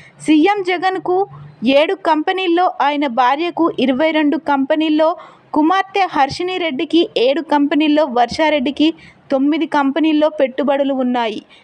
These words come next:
పిల్లలిద్దరికీ విదేశాల్లో ఆస్తులు ఉండడం విశేషం. పెద్ద కుమార్తె అర్షిని రెడ్డికి ఒకటి కామా ముప్పై ఒకటి కామా డెబ్బై ఐదు కామా నాలుగు వందల డెబ్బై ఒకటి, వర్షారెడ్డికి ఒకటి కామా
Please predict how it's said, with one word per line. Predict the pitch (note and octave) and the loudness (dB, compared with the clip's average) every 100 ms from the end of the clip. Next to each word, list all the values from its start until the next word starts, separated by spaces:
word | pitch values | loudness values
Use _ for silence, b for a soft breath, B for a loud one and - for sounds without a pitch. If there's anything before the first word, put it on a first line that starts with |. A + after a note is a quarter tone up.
| _ - | _ -2
పిల్లలిద్దరికీ | C#4+ D4+ E4 D#4 A#3+ E4+ D4+ E4+ | 2 2 2 -2 -2 -4 0 2
విదేశాల్లో | C#4 C4+ D#4 E4 E4+ D#4 D4+ | 2 2 0 0 0 0 0
ఆస్తులు | D4+ - A#3+ - D#4 D4+ | -2 0 -2 -2 0 2
ఉండడం | D4 C#4+ D4 C#4 | 4 4 2 0
విశేషం. | B3 A#3+ C4 B3 F#3 - b b b _ | -4 -2 -2 -2 -8 -12 b b b _
పెద్ద | C4 A#3 F4+ | -2 0 -2
కుమార్తె | F#4 F#4+ F#4+ F4+ G4 - - | 0 0 0 -2 -2 -2 0
అర్షిని | - - E4+ F4 | -2 2 2 2
రెడ్డికి | D#4+ B3 C#4+ D4 D#4 E4 B B B - | 0 -2 -2 2 2 2 B B B -2
ఒకటి | C#4 F#4 G#4 G4 | -2 0 -2 -2
కామా | F#4 F4+ F4+ | 0 0 0
ముప్పై | F4 C#4 - E4+ E4+ | 0 -2 0 -2 0
ఒకటి | E4+ E4 D#4+ | 0 0 0
కామా | D#4 D#4 D#4+ | 2 2 2
డెబ్బై | C4 B3+ A3+ D4+ | 0 -2 0 -2
ఐదు | D#4 D#4 | -2 -4
కామా | - D#4 D4 D#4 | 0 2 2 2
నాలుగు | C#4 B3+ D#4 D#4+ | 2 0 -2 -4
వందల | E4 D4+ D#4 | -4 -2 -2
డెబ్బై | C4 C4 A3+ D#4+ | -2 -2 0 -2
ఒకటి, | D#4+ D4 D#4+ E4+ B B _ | -2 -2 0 -2 B B _
వర్షారెడ్డికి | G#3 A#3+ C4 F4 E4+ D#4+ B3+ B3 A#3+ - b b b _ _ _ - G#3+ | -2 0 0 0 0 0 -4 -4 -4 -4 b b b _ _ _ -8 -6
ఒకటి | B3 F4 G#4 | -4 -2 -2
కామా | G#4 F#4 F#4 | 0 0 0